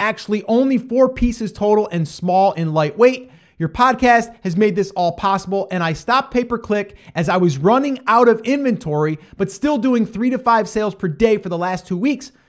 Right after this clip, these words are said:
So I had a few, I had a few fifty dollar profit days. Scott, just a huge thank you for everything you, you do for us. Taking action since April two thousand seventeen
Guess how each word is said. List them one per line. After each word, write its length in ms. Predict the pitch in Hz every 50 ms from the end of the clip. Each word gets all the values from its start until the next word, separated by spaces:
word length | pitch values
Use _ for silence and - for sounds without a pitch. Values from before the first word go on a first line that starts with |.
| _ _ _ -
So 140 | - 190
I 60 | 196 185
had 280 | 185 196 196 190 - -
a 80 | 165
few, 280 | 151 - - 190 202 - -
I 180 | 170 165 180
had 120 | 214 208 185
a 80 | 165
few 280 | 160 - 190 202 196 190
fifty 300 | 190 214 196 196 196 180
dollar 240 | 175 170 170 165 151
profit 460 | - - 160 147 143 - 135 131 127
days. 420 | 151 135 123 113 107 95 - - _ _ _ _ _
Scott, 500 | - - - 262 247 247 240 247 - 151
just 300 | 123 170 269 254 262 254
a 40 | 220
huge 360 | 220 - 247 269 254 240 -
thank 260 | - 240 233 220 226
you 100 | 220 214
for 160 | - 196 - -
everything 400 | 196 208 196 208 196 202 202 190
you, 220 | 175 175 165 139 - _ _ _
you 180 | - 165 165 160
do 220 | 139 208 240 254
for 300 | 240 247 233 220 214 214
us. 200 | 214 - - - _ _ _ _ _ _ _ _ _
Taking 380 | - - 285 294 - 254 240 226
action 400 | 208 208 196 196 - 214 202 180
since 240 | - 185 165 143 -
April 340 | - 160 156 160 156 156 156
two 220 | 151 - - 151
thousand 400 | 143 143 135 123 123 123 127 131
seventeen 840 | 127 - 131 117 120 143 135 - - 160 151 131 120 107 98 104